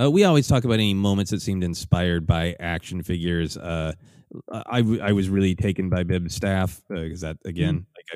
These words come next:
Speaker 1: I, I
Speaker 2: Totally.
Speaker 1: stared at that as a kid.
Speaker 2: Mm-hmm.
Speaker 1: Um, and then, I mean, that hallway scene to me, Luke Skywalker with that green blade cutting down Dark Troopers is,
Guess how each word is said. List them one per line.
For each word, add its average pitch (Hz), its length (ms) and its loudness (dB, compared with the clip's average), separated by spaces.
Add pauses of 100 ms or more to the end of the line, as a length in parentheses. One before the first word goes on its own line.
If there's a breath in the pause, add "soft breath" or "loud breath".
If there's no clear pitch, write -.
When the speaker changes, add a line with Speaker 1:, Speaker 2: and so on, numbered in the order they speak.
(120)
Speaker 1:
I, - 40 -10
I - 20 -6
Speaker 2:
Totally. 123 140 0
Speaker 1:
stared 87 200 0
at 85 60 -4
that 80 200 -10
as 76 120 -8
a - 120 -20
kid. 87 320 -4 (400)
Speaker 2:
Mm-hmm. 95 40 -4
Speaker 1:
Um, 80 300 -2 (500)
and 170 140 6
then, 117 260 4
I 101 100 -2
mean, 90 260 -2
that 104 200 0
hallway 90 280 2
scene 82 200 -4
to 85 80 -6
me, 82 260 -2
Luke 110 320 -2
Skywalker 98 600 0
with 90 200 -6
that 78 260 -10
green 104 340 -2
blade 90 420 2
cutting 95 240 -2
down 90 200 -2
Dark 82 240 -4
Troopers 85 320 -2
is, 80 140 -6